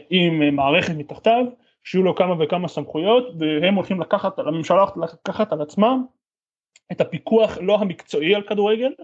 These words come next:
זה יישאר תחת ההתאחדות, תחת הפרמייר ליג, תחת, אה, התאחדות, אה, ה-E F L, התאחדות של, אה, ליג, אה, צ'מפיונשיפ עד, אה, ליג טו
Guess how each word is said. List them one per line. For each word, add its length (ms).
זה 120
יישאר 320
תחת 300
ההתאחדות, 540
תחת 240
הפרמייר 360
ליג, 200
תחת, 440
אה, 80
התאחדות, 500
אה, 160
ה-E 300
F 20
L, 200
התאחדות 380
של, 220
אה, 140
ליג, 300
אה, 140
צ'מפיונשיפ 600
עד, 200
אה, 140
ליג 200
טו 340